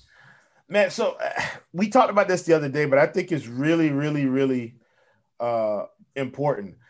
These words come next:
with what DraftKings is doing in terms of running out double of kind of their single entry, kinda having a forty, forty dollar, like, let's say, hundred K tournament, not that much, I think,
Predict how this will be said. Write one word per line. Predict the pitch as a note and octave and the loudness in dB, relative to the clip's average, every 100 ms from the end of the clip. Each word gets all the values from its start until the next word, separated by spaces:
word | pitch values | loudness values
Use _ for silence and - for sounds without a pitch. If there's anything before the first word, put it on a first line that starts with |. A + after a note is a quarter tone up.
| - - | -20 -6
with | C#3 | -4
what | A#2+ F3 C3 | 4 4 4
DraftKings | D#3 E3 E3+ F3+ D#3 C3 | 4 4 4 0 -4 -4
is | B2 | -6
doing | A#2+ D#3 | -2 -2
in | C#3 B2+ | -2 -4
terms | D3+ C3+ | -4 -4
of | B2 A#2 | -6 0
running | D3+ D3 C3 | 0 2 2
out | C3+ B2+ - _ _ _ G#2+ | 2 2 0 _ _ _ -4
double | E3 D#3+ E3 F#3 F#3+ | 4 6 6 6 4
of | C#3+ | 0
kind | - E3+ | 2 2
of | D#3 | 2
their | D3 | -2
single | C#3+ E3+ E3 D3+ | -2 -2 -2 -2
entry, | C3 D3 E3 F#3 G3 _ _ | -4 -6 -4 -6 -8 _ _
kinda | - F3+ D#3+ | 2 4 4
having | D#3+ D#3+ D3+ | 4 4 2
a | C3+ | -4
forty, | - E3+ F3 F3 E3+ C#3+ _ _ C3 | -2 4 6 6 0 -6 _ _ -18
forty | - F3 F3+ F3 | 0 4 6 6
dollar, | E3 D#3+ D#3+ D#3 | 8 8 6 4
like, | D3 C3+ | 4 0
let's | C#3+ D3 | 0 -4
say, | E3 | -4
hundred | C3 F3 E3 | 0 -2 -2
K | E3+ E3 | -4 -4
tournament, | D#3 F3 E3 D#3+ | 0 0 2 0
not | D#3 D3 | 0 0
that | C#3+ | -2
much, | B2+ B2+ B2+ | 0 -2 -4
I | |
think, | B2+ D#3 | -8 -8